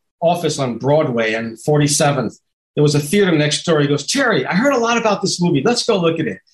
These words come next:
So we went together. I was fifteen. We're watching Texas Chainsaw. I came out of the movie like, "Wow, this was great." And my father loved it. Well, I just recently revisited it. And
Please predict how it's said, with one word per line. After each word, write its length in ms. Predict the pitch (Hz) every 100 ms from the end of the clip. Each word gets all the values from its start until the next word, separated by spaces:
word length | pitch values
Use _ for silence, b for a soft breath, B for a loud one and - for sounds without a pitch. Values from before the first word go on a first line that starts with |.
| b b
So 140 | -
we 80 | 247
went 180 | 285 277
together. 600 | 254 277 302 196 110 -
I 80 | 180
was 160 | 196
fifteen. 540 | - 262 - 262 240 208
We're 100 | 196
watching 380 | 220 214 202 -
Texas 400 | 202 208 208 -
Chainsaw. 680 | 214 226 226 156 135 - - _ _ -
I 120 | 214
came 260 | 247 269 220
out 160 | 220 220
of 80 |
the 60 | 180
movie 300 | 170 220 196
like, 300 | 160 135 - -
"Wow, 480 | 139 202 214 175 175
this 180 | 277 285
was 200 | 294 156 143
great." 440 | 147 233 139 -
And 80 | 127
my 140 | 131
father 400 | - 190 214 185
loved 560 | 151 156 190 208 - -
it. 140 | 190 - _ _ 202
Well, 120 | 208
I 60 |
just 240 | 202 247 -
recently 480 | 202 262 233 196 175
revisited 640 | 180 139 160 190 208 202
it. 240 | 220 220 -
And 400 | 143 151 151